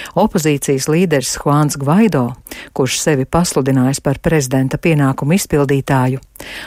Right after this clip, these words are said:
aicina ikgadējā karnevāla dalībniekus protestēt pret Maduro.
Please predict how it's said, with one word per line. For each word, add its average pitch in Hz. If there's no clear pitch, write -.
aicina 180
ikgadējā 143
karnevāla 143
dalībniekus 131
protestēt 156
pret 143
Maduro. 143